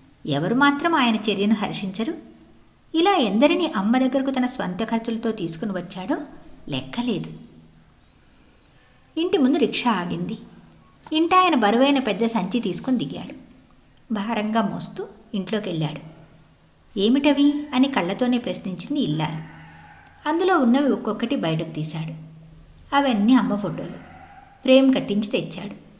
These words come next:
అన్నీ ఒకే రకమైన ఫోటోలు. "అన్నీ ఒకే రకమైన ఫోటోలు ఏం చేసుకుంటాము?"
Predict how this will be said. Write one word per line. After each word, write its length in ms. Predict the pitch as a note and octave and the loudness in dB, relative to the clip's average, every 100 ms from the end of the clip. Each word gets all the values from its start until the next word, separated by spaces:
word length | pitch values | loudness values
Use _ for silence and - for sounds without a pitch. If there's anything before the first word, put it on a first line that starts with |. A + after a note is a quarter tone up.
| _ _ _ _ - | _ _ _ _ -4
అన్నీ 200 | D4 G4+ | -2 0
ఒకే 320 | G4+ A3+ D4+ E4+ | 0 0 2 2
రకమైన 380 | D4+ D4+ D#4+ | 2 -2 -4
ఫోటోలు. 420 | F4 G3+ F3+ E3+ - - - - - - _ - - - | -4 -6 -6 -8 -10 -16 -20 -20 -20 -20 _ -20 -8 -2
"అన్నీ 240 | E4+ A4 | 0 0
ఒకే 300 | D4 - D4+ | 0 2 2
రకమైన 340 | D4+ D4+ D4 C4 | 2 2 0 2
ఫోటోలు 340 | A#3+ B3+ A#3+ | 2 0 -2
ఏం 180 | G#3 A3 | -2 0
చేసుకుంటాము?" 680 | B3+ A#3+ A#3 A3 G3+ G#3 G#3 | 0 0 -2 0 0 -2 -4